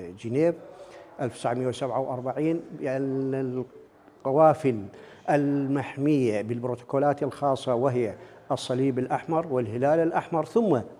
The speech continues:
هناك شارة أخرى هي شارة الجوهرة أو الكريستال أو الجوهرة الحمراء.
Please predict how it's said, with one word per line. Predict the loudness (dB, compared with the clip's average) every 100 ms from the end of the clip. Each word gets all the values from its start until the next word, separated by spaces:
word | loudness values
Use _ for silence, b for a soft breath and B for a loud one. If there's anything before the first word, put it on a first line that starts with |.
| 0
هناك | 2 2 4 4 4 B B B B
شارة | 0 4 6 4 2 0
أخرى | -2 0
هي | 0 0
شارة | 0 0 2 0 -2 0 2 2 -2 B B B B B B -4
الجوهرة | 2 4 4 4 4 2 0 -18 -20 -20 _ _ 0
أو | 2
الكريستال | 0 -2 -4 4 6 6 4
أو | -2
الجوهرة | 2 2 4 2
الحمراء. | 2 2 0 2 2 0